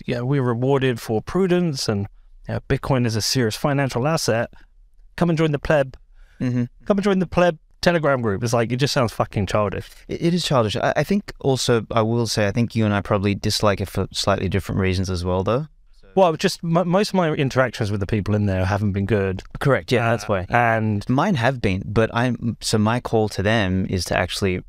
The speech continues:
Speaker 2: rise the fuck up and stop calling yourself a pleb.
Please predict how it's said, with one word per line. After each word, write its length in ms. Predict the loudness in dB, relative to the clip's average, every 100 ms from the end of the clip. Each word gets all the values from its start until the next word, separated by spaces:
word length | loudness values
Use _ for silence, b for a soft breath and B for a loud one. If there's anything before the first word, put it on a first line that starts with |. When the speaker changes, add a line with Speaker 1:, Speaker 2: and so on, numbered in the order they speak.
| -6
Speaker 2:
rise 240 | 0 2 2
the 60 |
fuck 200 | 0 0
up 120 | 0
and 80 | -2
stop 180 | -2 -2
calling 220 | 0 0
yourself 480 | 0 0 -2 -2 -8 -20 -20 -20 -20 -20 -20 -20 -12
a 40 |
pleb. 240 | -4 -4